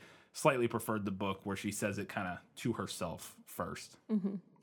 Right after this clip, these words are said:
Speaker 2: So in, in both the book and the movie, she agrees to be the Mockingjay on a couple of conditions. And th-, that's, like, mostly the same
Speaker 1: Mm-hmm.
Speaker 2: book to movie. But there is one thing that didn't make it to the movie, which was that one of her conditions was that she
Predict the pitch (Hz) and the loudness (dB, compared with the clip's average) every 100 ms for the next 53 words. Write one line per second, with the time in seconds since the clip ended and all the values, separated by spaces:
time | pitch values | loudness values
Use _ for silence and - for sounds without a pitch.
0 | - - 240 262 262 262 269 330 349 262 | 0 6 8 8 8 8 8 8 8 10
1 | 262 - 214 214 202 190 180 190 185 180 | 10 8 8 10 10 8 8 8 8 6
2 | - - 208 196 185 233 220 220 202 196 | 4 2 6 6 8 6 6 6 8 8
3 | 175 180 185 165 170 180 170 170 165 165 | 8 6 6 6 6 4 6 6 6 4
4 | 165 - 208 233 220 208 156 147 147 135 | 4 4 6 6 6 4 4 2 0 2
5 | 190 - - - - - - _ - 214 | 0 0 -8 -20 -20 -20 -20 _ 6 8
6 | 196 240 262 - 294 285 220 202 180 - | 10 10 8 8 6 8 10 10 6 4
7 | 175 170 - - - 101 156 220 - - | 4 4 0 0 0 2 2 2 0 -16
8 | _ _ _ - 170 160 156 190 - 208 | _ _ _ 4 6 6 6 4 6 6
9 | 185 175 175 170 - - - - 226 226 | 6 6 4 2 0 -8 -20 4 6 10
10 | 233 269 254 277 311 294 226 220 180 226 | 10 8 8 8 8 8 8 8 8 8
11 | 220 190 226 196 196 208 175 175 165 170 | 8 10 10 8 6 4 6 6 4 4
12 | 170 170 - - - 190 - 196 190 175 | 2 0 -10 -4 4 4 6 6 6 6
13 | 190 180 175 - 190 180 208 214 180 - | 8 8 6 4 4 6 8 8 6 6
14 | 202 - 190 185 - 175 170 180 165 - | 6 6 6 6 6 4 4 4 4 4
15 | - - 190 185 | 2 4 6 8